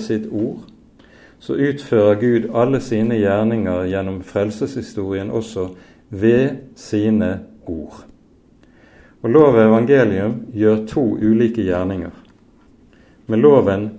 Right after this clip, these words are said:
døder Gud, med evangeliet gjør han levende.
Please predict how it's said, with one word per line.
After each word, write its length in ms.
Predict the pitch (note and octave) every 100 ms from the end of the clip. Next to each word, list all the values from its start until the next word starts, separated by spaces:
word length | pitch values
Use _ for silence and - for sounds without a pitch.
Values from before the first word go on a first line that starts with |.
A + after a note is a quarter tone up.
| -
døder 640 | G2 F2+ G#2+ A2+ A2+ G#2+ F2+
Gud, 320 | F#2+ A#2+ - - - _ _ _ _ _ _ _ _ _
med 200 | G#2+ A2
evangeliet 800 | G#2 G#2+ G#2+ B2 A#2 F2+ F2+ G#2+ - - _ _ -
gjør 160 | G2+ F2+ E2+
han 260 | F2+ F2+ E2+ - _
levende. 640 | F#2+ F2 F2 E2+ F#2 E2+